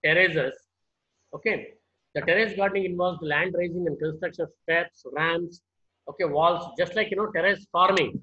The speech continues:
Like that, you can, in the garden itself, you can make the, uh, terrace, uh, gardening, like,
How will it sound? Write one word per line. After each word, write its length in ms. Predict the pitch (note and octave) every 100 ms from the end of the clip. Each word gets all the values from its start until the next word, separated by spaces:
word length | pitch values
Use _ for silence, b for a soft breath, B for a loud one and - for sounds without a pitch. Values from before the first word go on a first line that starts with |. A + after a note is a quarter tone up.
| - - - -
Like 220 | C#3 F3+ F#3
that, 160 | A3+
you 80 | G3
can, 180 | G3 F#3
in 120 | F3
the 100 | E3+
garden 340 | D#3+ E3 G3+
itself, 280 | F#3+ F#3+ G3
you 80 | F3
can 160 | D#3+ D3+
make 220 | E3+ D#3
the, 180 | G#3+ C4 - _ _ _ -
uh, 180 | C3+ C3 B2+
terrace, 400 | D#3 E3 E3 C3+
uh, 180 | C#3+ B2+ - _ _ -
gardening, 360 | D#3 E3 D#3+ C#3+
like, 200 | C#3